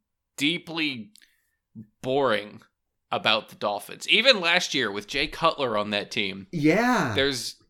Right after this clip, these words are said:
Speaker 1: there's no, it, it's, it's a classic case of a team that doesn't have any identity. There's
Speaker 2: Mm-hmm.
Speaker 1: talent on it, but there's zero identity.
Speaker 2: Mm-hmm.
Speaker 1: So it's
Speaker 2: Mm-hmm.
Speaker 1: just a team that exists.
Speaker 2: Yeah.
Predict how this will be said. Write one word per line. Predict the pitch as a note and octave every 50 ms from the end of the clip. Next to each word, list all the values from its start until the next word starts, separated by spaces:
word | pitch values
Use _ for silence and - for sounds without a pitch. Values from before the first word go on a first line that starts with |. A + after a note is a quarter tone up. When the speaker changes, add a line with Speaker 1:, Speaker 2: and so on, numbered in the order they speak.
| _ _ _ _ _ _ - - _ _ _ _ -
Speaker 1:
there's | - D#3+ D#3 B2+ B2
no, | C#3 E3 E3+ F3+ F#3+ F#3+ F3 - - -
it, | - E3+ F3 F3 -
it's, | F#3 F3+ - - - - -
it's | - A#3 - -
a | F3
classic | - - G3+ - G#3 G#3 G#3 F#3+ -
case | - F3+ F3 E3+ E3 -
of | F3+ D3
a | C#3 C3
team | C3 - E3 D#3 D#3+ D#3+
that | D3 B2 -
doesn't | - C#3+ C#3+ D#3 D3
have | C3+ C#3+ C3+ C3 B2 A#2
any | G#2+ B2 C3+ C3 B2+
identity. | A#2 G#2+ F#2+ - G#2+ G#2+ A2 A2+ B2 C#3 D3 D3 - _ _ _ _ _ _ _ _ _ _ _ _ _ _ _ _ _ _ _ _ _ -
There's | - B2 B2 A#2+
Speaker 2:
Mm-hmm. | B2 A#2+ B2
Speaker 1:
talent | D#3 D3 D3+ D#3+ F3 F3
on | F3+ F#3 G3
it, | G#3+ G#3+ - - - _ _ _ _
but | - C#3 -
there's | D3 B2+ A#2+
zero | A2+ G#2+ G#2+ A2 C3+ D3+ D#3+ E3 D#3+ D#3 D3 C#3+
identity. | C3+ B2+ A2+ - C3 A#2+ A#2 A#2 A2+ G#2 G2+ G#2+ A2 G#2+ -
Speaker 2:
Mm-hmm. | D3+ C3+ A#2 A2 B2 A#2 B2 C3
Speaker 1:
So | - - D3 C3+ B2+
it's | B2 A#2+ A2 G#2+
Speaker 2:
Mm-hmm. | A#2+ A2+
Speaker 1:
just | A2+ D3+ D3+ D3 -
a | F3+ C#3+
team | - - - - C#3+ C#3 C#3+ C#3
that | C3 A2+
exists. | A2+ G#2 F2+ E2+ - - B2+ A#2 G#2 G#2+ - - - - - -
Speaker 2:
Yeah. | A#2+ A#2+ G#2 G2 F#2 F#2+